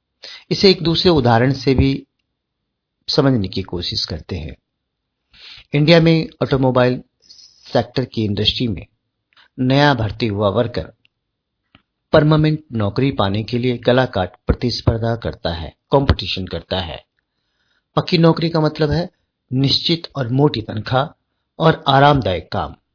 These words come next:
के अलावा पक्के वर्करों को मिलने वाली सहूलियतें और बाद में रिटायर होने के बाद मोटी रकम यानी एक सरकारी नौकरी में मिलने वाली सुविधाओं के बराबर है।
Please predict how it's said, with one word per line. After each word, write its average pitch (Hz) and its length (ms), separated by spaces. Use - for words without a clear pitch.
के 160 80
अलावा 147 340
पक्के - 320
वर्करों 110 400
को 147 200
मिलने 101 340
वाली 110 280
सहूलियतें 147 760
और 143 120
बाद 127 320
में 85 140
रिटायर 123 300
होने 120 280
के 113 160
बाद 90 320
मोटी 147 300
रकम 147 360
यानी 104 240
एक 101 120
सरकारी 127 460
नौकरी 107 320
में 101 120
मिलने 95 300
वाली 92 360
सुविधाओं 131 480
के 90 140
बराबर 85 380
है। - 260